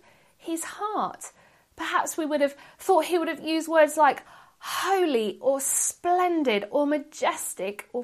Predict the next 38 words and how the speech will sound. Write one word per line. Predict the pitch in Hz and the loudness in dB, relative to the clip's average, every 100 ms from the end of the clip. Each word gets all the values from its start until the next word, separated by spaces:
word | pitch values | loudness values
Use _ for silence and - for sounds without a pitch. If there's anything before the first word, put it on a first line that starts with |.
| - | -10
powerful. | - - 359 349 320 - - - 196 _ _ _ _ _ _ _ | -16 -12 -10 -6 -6 -8 -10 -10 -12 _ _ _ _ _ _ _
But | - - | -10 -4
those | 330 330 - | -2 -4 0
aren't | 302 339 - | 2 0 -2
the | 294 | -4
words | 277 240 202 - | 0 0 -2 -6
that | - | -14
he | - 247 | -10 -10
uses | 247 269 277 - - | -8 -8 -8 -10 -16
to | - | -14
describe | 214 214 - 202 175 175 | -12 -12 -10 -10 -10 -12
his | 208 - | -14 -14
heart. | - 339 277 190 - - _ _ _ _ _ - | -10 -8 -8 -10 -14 -20 _ _ _ _ _ -10
The | 233 | -6
words | 208 185 185 - | -2 -2 -4 -12
are | - 214 214 | -14 -14 -12
gentle | - 247 262 - 139 - - | -8 -4 -4 -6 -12 -14 -12
and | 190 196 | -8 -4
lowly. | 208 226 190 156 190 _ _ _ _ _ _ _ _ _ _ - _ _ _ _ _ _ - | -2 -2 -4 -8 -14 _ _ _ _ _ _ _ _ _ _ -20 _ _ _ _ _ _ -4
The | |
word | 277 339 339 | 6 6 6
gentle | 330 320 302 208 - | 2 2 0 -2 -2
is | 220 214 | -2 -2
used, | 226 226 214 214 - | -4 -4 -4 -6 -8
um, | 226 208 | -4 -4
three | 208 - 285 269 | -6 -6 -2 0
other | 226 220 | 0 0
times | 214 240 196 190 | -2 -2 -2 -4
in | 202 | -8
the | 202 | -6
New | 196 196 | -6 -6
Testament. | 233 202 151 160 - _ _ - - | -6 -6 -6 -10 -12 _ _ -20 -10
In | 220 | -4
Matthew | 240 247 - 214 | -2 -4 -6 -10
five, | 214 285 277 269 | 0 2 4 2
in | - 208 | -2 -6
the | |
Beatitudes, | 190 190 247 254 240 247 226 214 | -4 -2 -2 -4 -8 -6 -6 -8